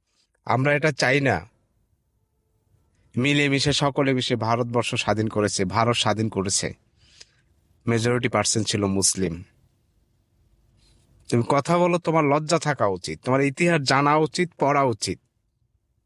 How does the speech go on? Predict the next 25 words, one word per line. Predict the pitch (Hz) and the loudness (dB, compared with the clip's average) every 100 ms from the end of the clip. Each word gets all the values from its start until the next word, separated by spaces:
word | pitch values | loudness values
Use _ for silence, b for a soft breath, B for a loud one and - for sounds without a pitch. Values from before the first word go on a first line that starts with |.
| _ _ _ _ _ _ _ _ - | _ _ _ _ _ _ _ _ -4
গদ্দপ | 117 139 123 135 | 0 0 0 0
একটা | 123 - 123 | 0 0 -2
গাধা, | 110 - 123 120 107 85 | 0 0 2 2 2 0
এরা | 113 120 | 0 0
স্টুডিওতে | - 151 147 147 131 | 0 0 0 2 2
এসে | 135 185 214 226 b b b | 2 2 0 -2 b b b
নাচানাচি | 117 135 151 170 160 - 156 | 0 2 2 2 2 2 -2
শুরু | - 151 | 2 0
করে | 139 160 165 | 0 -2 0
দেয়, | 185 254 b b b | 0 -2 b b b
মনে | 139 160 | 0 2
হচ্ছে | 165 156 - 151 | 2 0 -2 -2
যেন | 147 143 | -2 -2
সে | - | -2
একটা | 143 - 135 | -2 0 -2
যাত্রার | - 143 - - 143 160 185 B B _ | 0 -2 -2 0 2 2 -2 B B _
মঞ্চে | 131 165 170 - | 0 2 0 0
উঠছে | 131 107 - 82 - _ _ _ _ _ - | 0 0 -2 -4 -6 _ _ _ _ _ -2
পারফরমেন্স | 147 131 160 160 - | -2 0 0 0 0
করার | 117 113 95 | 0 0 0
জন্য। | 87 78 69 - _ _ _ _ _ | -6 -10 -14 -20 _ _ _ _ _
জ্ঞান | 131 156 156 151 | 0 2 2 0
বলতে | 160 147 | -2 -2
কিচ্ছু | 147 202 - - | -2 -4 -2 -2
নাই। | 180 101 87 | 0 -2 -6